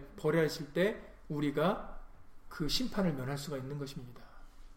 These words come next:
여러분, 하만이 죽었어요. 자기가 모르드게를 미워해서 모르드게를 달려고 했던 그 나무에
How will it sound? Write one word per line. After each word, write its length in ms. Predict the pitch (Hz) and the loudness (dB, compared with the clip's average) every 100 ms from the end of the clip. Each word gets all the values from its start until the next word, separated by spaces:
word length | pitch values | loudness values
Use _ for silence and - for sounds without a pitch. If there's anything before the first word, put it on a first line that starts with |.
| - - - - - - - - - - | -16 -16 -16 -18 -18 -20 -20 -20 -20 -6
여러분, 400 | 151 156 147 135 - - - - | 0 0 0 -2 -6 -14 -16 -12
하만이 760 | - 226 214 196 160 165 139 - | -2 4 6 6 6 4 2 -2
죽었어요. 520 | - 156 139 - 113 110 - - - - - - - - - - - - - - - - - - - | 0 0 0 -2 -2 -4 -6 -10 -10 -14 -14 -8 -6 -4 -6 -8 -10 -12 -16 -18 -20 -20 -20 -20 -4
자기가 920 | - 185 185 202 202 196 - - - | 6 6 8 12 12 12 6 -4 -2
모르드게를 680 | 170 202 208 214 202 196 190 | 8 10 10 8 12 12 12
미워해서 460 | 165 196 185 175 170 | 10 12 12 12 6
모르드게를 760 | 160 208 185 214 214 208 202 | 8 8 8 10 12 12 10
달려고 480 | 202 175 202 226 202 | 8 6 12 12 12
했던 220 | 202 196 | 12 8
그 120 | - | 6
나무에 640 | 196 165 156 143 151 185 | 6 6 4 4 6 6